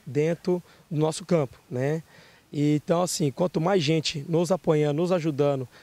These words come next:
tanto estagiário, tanto professores, né? Nós estamos aí fechando uma parceria com o professor Zé Roberto, né?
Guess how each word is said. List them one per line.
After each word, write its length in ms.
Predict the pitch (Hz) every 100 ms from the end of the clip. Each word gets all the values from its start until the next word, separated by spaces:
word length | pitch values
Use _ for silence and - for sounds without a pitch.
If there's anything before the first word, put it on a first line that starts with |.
| _
tanto 240 | - 185 165
estagiário, 680 | - 170 139 139 156 151 131
tanto 400 | 165 170 170 147
professores, 680 | 156 - 143 - 151 156 127
né? 260 | 135 151 - - - -
Nós 100 | 131
estamos 200 | 156 156
aí 60 | 165
fechando 260 | 165 151
uma 40 | 151
parceria 440 | 160 - 151 156
com 40 | -
o 40 |
professor 300 | 190 - 156
Zé 80 | 143
Roberto, 520 | 165 151 170 190 170
né? 240 | 147 180